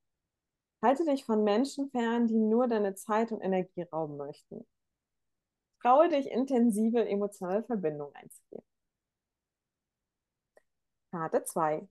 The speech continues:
Merkur. Communication is key. Wie kann ich mich und andere besser verstehen? Wie kann ich liebevoller und eindeutiger kommunizieren?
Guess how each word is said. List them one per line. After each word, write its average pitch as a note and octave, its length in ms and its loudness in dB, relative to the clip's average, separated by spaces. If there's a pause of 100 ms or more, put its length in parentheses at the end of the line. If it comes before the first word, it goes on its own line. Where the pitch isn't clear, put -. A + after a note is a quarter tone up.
Merkur. F3+ 640 2 (600)
Communication A3+ 960 2
is - 280 -6 (260)
key. F#3+ 260 -2 (500)
Wie A#3 80 2
kann B3+ 200 4
ich C4+ 140 0
mich C#4+ 220 0
und - 120 -4
andere G#3 360 2
besser G3 300 0
verstehen? F#3 600 -2 (180)
Wie F#3+ 120 -4
kann A3+ 180 0
ich A3+ 180 4
liebevoller B3+ 880 2
und G#3+ 300 -2
eindeutiger F3+ 560 -2
kommunizieren? D#3+ 840 -2